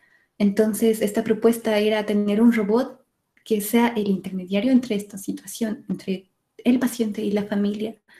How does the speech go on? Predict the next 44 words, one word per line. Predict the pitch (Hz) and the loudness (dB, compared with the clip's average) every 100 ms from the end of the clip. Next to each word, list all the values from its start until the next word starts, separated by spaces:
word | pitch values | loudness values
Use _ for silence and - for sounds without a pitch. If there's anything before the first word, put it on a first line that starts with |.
| - - 139 135 | -20 -20 -20 -14
y | - 208 | -2 0
de | |
esa | 220 233 - | 2 0 2
forma, | 220 233 214 214 233 | 4 6 4 0 -2
mediante | 202 202 202 208 202 208 | -2 -2 -2 -4 -4 -4
una | 208 208 | -2 0
videollamada, | 196 202 196 196 202 214 214 214 | 0 0 0 2 2 2 -2 -4
poder | 240 202 202 | -6 -4 -4
comunicarse, | 202 226 208 202 202 202 208 | -2 0 0 -2 -4 -4 -4
poder | 202 196 196 | -4 -4 -4
tener | 208 202 | -4 -4
fuerzas | 196 220 247 - | -4 -6 -6 -8
para | 214 202 | -10 -8
seguir | 202 196 202 208 | -8 -6 -4 -4
y | 208 | -8
todo | 208 202 | -8 -6
ello. | 214 196 _ _ _ _ _ _ _ _ _ - | -6 -10 _ _ _ _ _ _ _ _ _ -6
Em, | 208 202 190 185 190 196 202 - - 190 - | 2 4 4 2 -4 -4 -6 -12 -10 -10 -4
que | 202 | -2
me | 196 | -2
pareció | 196 196 - 202 | -2 -4 -4 -6
una | 220 202 208 202 - | -2 -2 -2 -4 -6
idea | 196 202 202 | -6 -4 2
muy | 196 208 247 | 4 8 8
buena, | 240 214 202 208 233 - | 6 2 0 0 -4 -8
que | - 214 | -10 -10
es | - | -4
como, | 220 208 202 196 - _ _ | -2 0 0 -2 -10 _ _
a | 214 | 0
veces | 214 233 | 4 8
nos | 226 | 6
concentramos | - 202 214 214 214 226 | 6 2 2 2 0 0
un | 214 | 0
poco | 220 226 | 2 2
más | 220 233 | 2 4
en | 233 | 4
las | 214 | 2
herramientas | 208 214 214 240 | -2 -2 0 4
necesarias, | 233 202 202 240 233 208 | 6 4 0 -2 -2 -2
que | - 190 - | -4 -6 -6
obviamente | - 233 233 240 | 2 6 8 8
son | 226 196 | 6 2
muy | 185 220 | 2 2
útiles, | 285 247 196 196 | 2 0 -2 -6